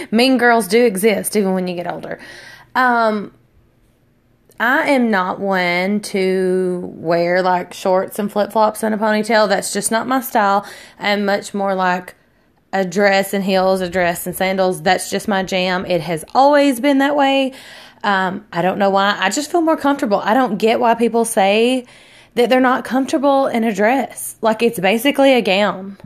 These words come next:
Like, <laughs> I mean, you basically are allowed to wear your P Js in public. Like, it's a gown, dude. Like, it's more comfortable for me. So that's what I wear.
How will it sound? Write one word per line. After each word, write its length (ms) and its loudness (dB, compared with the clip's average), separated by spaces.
Like, 360 -2
<laughs> 60 -10
I 300 2
mean, 260 2
you 120 6
basically 480 2
are 120 4
allowed 280 6
to 60 0
wear 140 2
your 160 2
P 180 2
Js 240 2
in 100 2
public. 360 2
Like, 160 -2
it's 100 0
a 60 2
gown, 320 2
dude. 280 -2
Like, 100 0
it's 160 2
more 240 2
comfortable 600 0
for 180 -4
me. 300 -8
So 160 0
that's 400 0
what 100 4
I 60 4
wear. 440 2